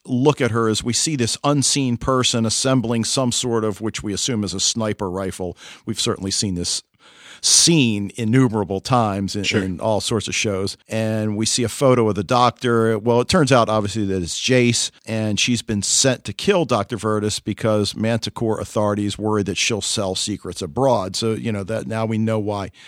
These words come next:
Speaker 2: Well, it,
Speaker 1: Jace
Speaker 2: it's
Speaker 1: is
Speaker 2: apparent they're just wiping out Manticore doctors just in general, right? They're,
Speaker 1: R-,
Speaker 2: what they
Speaker 1: right.
Speaker 2: say,
Speaker 1: And
Speaker 2: like, a dozen have died in the last year.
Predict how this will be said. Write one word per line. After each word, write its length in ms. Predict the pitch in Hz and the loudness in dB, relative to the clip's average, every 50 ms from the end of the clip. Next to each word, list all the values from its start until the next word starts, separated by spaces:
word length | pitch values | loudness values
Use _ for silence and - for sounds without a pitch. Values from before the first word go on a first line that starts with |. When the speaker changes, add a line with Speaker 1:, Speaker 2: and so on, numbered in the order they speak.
| - - | -4 0
Speaker 2:
Well, 180 | 170 156 135 | 2 4 4
it, 100 | 143 160 | 4 2
Speaker 1:
Jace 120 | - 120 110 | 2 2 2
Speaker 2:
it's 80 | 107 - | 2 2
Speaker 1:
is 80 | - 101 | 2 2
Speaker 2:
apparent 280 | 92 156 123 104 95 | 4 2 2 2 0
they're 120 | 101 120 110 | 0 -2 0
just 240 | 92 101 92 - | 0 -2 -2 -2
wiping 360 | 113 107 110 107 95 - 113 101 | 0 0 0 0 0 0 0 2
out 220 | 98 95 101 92 | 0 0 -2 0
Manticore 480 | 101 107 101 98 - - - - 101 92 | 0 0 0 0 -4 -4 -4 -2 -2 -2
doctors 840 | 85 101 98 92 87 - - 98 90 90 85 82 - - - - - _ _ _ | 0 0 -2 -2 -2 -4 -4 -4 -4 -4 -4 -4 -6 -6 -8 -10 -12 _ _ _
just 280 | - - 101 - - - | -8 -6 -6 -4 -6 -4
in 140 | 98 92 87 | -4 -4 -2
general, 480 | 80 95 110 131 147 113 87 82 85 | 0 0 0 0 0 -2 -4 -8 -10
right? 260 | 90 98 98 101 104 - | -8 -6 -6 -6 -6 -6
They're, 160 | - - 123 | -4 -4 -2
Speaker 1:
R-, 180 | 131 151 160 | -2 -2 -2
Speaker 2:
what 120 | 156 117 120 | -2 0 4
they 80 | 120 | 6
Speaker 1:
right. 240 | 175 190 185 151 135 | 8 8 8 8 6
Speaker 2:
say, 140 | - 131 117 | 4 2 2
Speaker 1:
And 80 | 107 104 | 2 2
Speaker 2:
like, 140 | 98 - | -2 -4
a 60 | - 98 | -4 -6
dozen 500 | 92 85 110 117 120 107 - 110 95 82 | -2 0 0 0 0 -2 -2 -4 -4 -4
have 200 | 98 101 87 87 | -4 -6 -6 -4
died 320 | 104 101 107 110 107 92 | -4 -2 -2 -2 -4 -4
in 100 | 92 87 | -6 -8
the 80 | 85 87 | -8 -8
last 400 | 87 90 90 85 80 - - - | -8 -8 -8 -6 -6 -6 -4 -4
year. 300 | 117 131 117 90 80 | -2 -2 -2 -4 -6